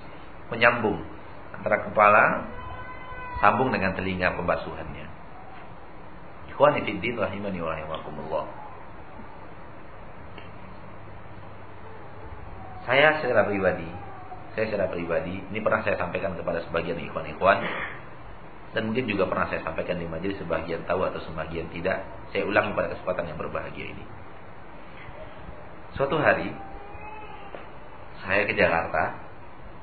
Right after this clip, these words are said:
tepatnya di Pasar Minggu. Ada urusan waktu itu, sehingga melakukan sholat zuhurnya saya terlambat.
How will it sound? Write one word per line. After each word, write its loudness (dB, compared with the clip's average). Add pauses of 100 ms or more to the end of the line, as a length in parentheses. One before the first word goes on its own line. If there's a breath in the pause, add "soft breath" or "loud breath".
(1120)
tepatnya 2
di -4
Pasar 2
Minggu. -6 (2500)
Ada 4
urusan 4 (120)
waktu -4
itu, -2 (600)
sehingga 4 (3750)
melakukan 6
sholat 8
zuhurnya 4
saya 6
terlambat. 6